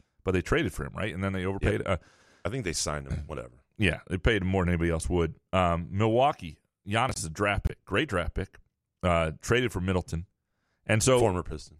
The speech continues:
Speaker 1: For, <laughs> yeah. So, I mean, it's, there's not a lot of, uh, that's why it's important the Pistons hit this draft and get a good pick because it, it can be hard to sign. I do believe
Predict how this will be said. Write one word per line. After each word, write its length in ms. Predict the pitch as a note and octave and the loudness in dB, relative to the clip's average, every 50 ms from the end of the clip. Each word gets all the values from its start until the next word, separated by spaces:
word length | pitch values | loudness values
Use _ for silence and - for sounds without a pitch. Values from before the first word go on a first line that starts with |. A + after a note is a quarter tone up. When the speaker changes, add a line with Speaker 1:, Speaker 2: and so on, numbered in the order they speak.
| _ - | _ -8
Speaker 1:
For, 180 | - A#2+ A2 F2 | -6 -4 -2 -2
<laughs> 40 | |
yeah. 200 | - A#2 F2 - - - | -2 -2 -4 -4 -8 -6
So, 240 | - - B2+ B2 | -2 0 2 2
I 120 | G2+ D2+ A#2+ | 2 2 0
mean, 160 | A#2+ B2+ B2+ | 2 2 2
it's, 160 | C3 A#2 G2+ | 0 -2 -4
there's 240 | A2+ B2+ A#2+ A#2 A2+ | -2 0 0 0 2
not 180 | C3 D3+ F3 E3+ | 2 2 2 2
a 60 | C3+ | 2
lot 240 | A#2+ A#2 A#2 A#2 A2+ | 0 0 0 0 0
of, 200 | A2 G2 - _ _ _ _ _ _ _ _ _ _ - | -2 -2 -6 _ _ _ _ _ _ _ _ _ _ -2
uh, 400 | F#2+ F#2+ F#2+ F#2 F2+ F2+ - D#2+ | 0 2 4 4 2 0 -2 -2
that's 260 | G#2 A2+ B2 B2+ - - | -2 0 0 0 0 2
why 240 | B2+ A#2+ A2+ G#2+ | 2 2 2 2
it's 200 | G#2+ G#2 G2 - | 0 -2 -4 -6
important 360 | - F#2 - G#2+ G#2+ A2 G#2 G#2+ | -4 0 2 2 2 2 0 -2
the 60 | F#2+ | 0
Pistons 400 | - A2+ G#2 - G#2 F#2 E2+ F2+ - _ _ _ _ _ _ - | 2 0 0 0 -2 -8 -8 -8 -10 _ _ _ _ _ _ -4
hit 220 | - G2+ G#2 - | 0 0 0 2
this 140 | G#2+ F#2+ - | 2 0 2
draft 380 | - G2 G2+ A2 A#2 A#2 - - | 2 4 4 4 4 2 0 -2
and 140 | F#2 F#2 F#2 | -4 -4 -2
get 220 | G2 G2+ G2+ - _ _ _ - - - G#2 | 0 -2 -2 -2 _ _ _ -10 -8 -6 -4
a 80 | G#2+ G2+ | -4 -2
good 240 | F#2 A2 G2+ E2+ | 0 0 0 2
pick 280 | - C3+ D#3 D#3+ - _ | 2 2 2 2 0 _
because 420 | - F#2+ - - G2 F#2+ F2+ - - | -10 -6 -4 -2 -2 -2 -4 -4 -4
it, 220 | F#2+ G#2 G#2+ - | -2 -2 0 0
it 160 | G#2+ G#2+ - | -2 -2 0
can 180 | - A#2+ C3+ D#3 | 2 0 2 2
be 120 | C#3+ G#2+ | 2 2
hard 180 | F2+ F#2 F#2 F2+ | 4 4 4 4
to 60 | - | 2
sign. 120 | - F#2+ - | -2 -2 0
I 120 | G#2 B2 | 2 2
do 220 | C3 A#2+ F3 G3 G#3 | 2 0 -2 -4 0
believe 420 | D#3 D3+ C3 B2 A#2 A2+ G#2+ - | 0 0 0 0 0 -2 -4 -6